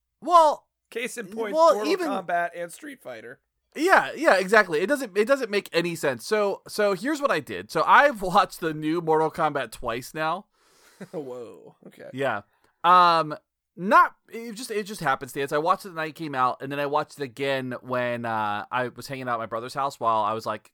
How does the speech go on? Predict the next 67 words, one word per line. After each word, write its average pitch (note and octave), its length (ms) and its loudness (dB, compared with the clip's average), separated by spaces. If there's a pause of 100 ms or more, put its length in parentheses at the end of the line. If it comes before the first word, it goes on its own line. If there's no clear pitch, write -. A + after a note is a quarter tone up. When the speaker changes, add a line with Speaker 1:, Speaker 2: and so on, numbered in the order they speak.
Speaker 1:
gonna B2+ 120 -8
hang A#2+ 200 -10
out A2 120 -2
with G#2+ 80 -10
my G#2+ 120 -8
nephew D#3+ 400 -8
and A#2 220 -12
get B2 180 -14
to A#2 60 -14
meet C3+ 220 -14
him, F3+ 260 -8
and B2+ 220 -6
then, A#2+ 240 -6
uh, A2 320 -2
or, C3+ 100 -2
like, C3 180 -2
not D#3 200 -2
meet B2+ 180 -12
him, A2+ 160 -8
but, G2+ 120 -6
like, G#2+ 180 -6
hang B2 180 -12
out A#2 180 -2
with A2+ 100 -8
the A2 40 -10
nephew, B2 340 -10 (260)
and C#3+ 100 -8
he D3+ 80 -4
Speaker 2:
Mm-hmm. - 80 -6
Speaker 1:
slept C#3 200 0
the C3+ 60 -2
whole C#3 120 -2
time, C#3+ 240 -2
so C3+ 100 -4
we A#2+ 80 -4
just A2+ 160 -12
watched A#2 240 -2
fucking, A2+ 480 -8 (140)
Speaker 2:
<laughs> - 160 -18
Speaker 1:
uh, A#2 220 -4
the A#2+ 100 -12
new C3+ 120 -8
Mortal A#2 200 -4
Kombat A#2 320 -4
again. D3 200 -10 (360)
Speaker 2:
He C3+ 80 -10
was A#2+ 100 -12
so B2+ 220 -10
bored A2+ 380 -10
by G#2+ 180 -8
you. A2+ 220 -8
Speaker 1:
He D#3 60 0
was F3+ 160 -4
so F#3+ 280 2
bored. D3+ 260 2
He C3+ 80 -4
was B2 80 -8
like, B2 220 -4
"Ah, D3 260 -12
I B2+ 40 -10
don't C#3 120 -8
wanna A#2 180 -6
deal A2 320 -10
with G#2 180 -10
him." A2+ 420 -12 (500)
Oh, E3 400 8
him? F3+ 680 0